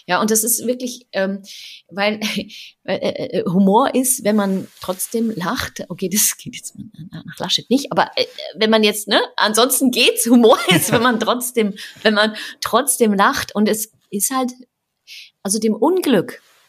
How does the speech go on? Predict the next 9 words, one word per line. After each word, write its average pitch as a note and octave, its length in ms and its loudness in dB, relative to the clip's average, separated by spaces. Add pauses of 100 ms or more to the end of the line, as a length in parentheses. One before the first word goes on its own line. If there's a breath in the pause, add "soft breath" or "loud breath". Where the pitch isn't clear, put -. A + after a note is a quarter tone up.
(280 soft breath)
noch G#3 120 -2
das A3 200 2
Unglücklichsein A#3+ 1080 2
hinzuzufügen, F3 880 -8
ist A#3+ 400 -2
echt - 420 -6 (320)
nicht F3+ 420 -6
schlau, C#3+ 500 -12 (360 loud breath)
sondern G#3 520 -2